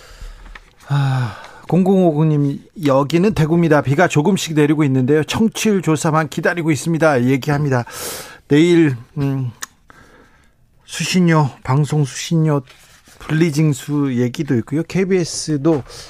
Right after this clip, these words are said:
굉장히 뭐 어려움을 겪을 것으로 보입니다. 그, 하지만 저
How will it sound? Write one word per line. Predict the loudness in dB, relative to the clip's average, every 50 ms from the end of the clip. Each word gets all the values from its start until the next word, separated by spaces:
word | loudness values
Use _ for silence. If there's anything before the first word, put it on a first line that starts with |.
| -20 -8
굉장히 | -4 -2 -2 0 0 0 -2 -2 -2 -4 -4
뭐 | -4 -4 -4 -4 -6 -8 -12 -18 -20 -20 -20 -20 -20 -20 -20 _ _ _ _ _ _
어려움을 | -4 0 2 2 4 4 4 4 2 2 2
겪을 | 2 0 0 2 0 0
것으로 | 2 0 0 0 0 0 0 0 2
보입니다. | 2 2 2 2 2 2 0 0 -2
그, | -2 -4
하지만 | -8 -6 -6 -4 -2 -2 -2 -4 -6
저 | -6 -6 -6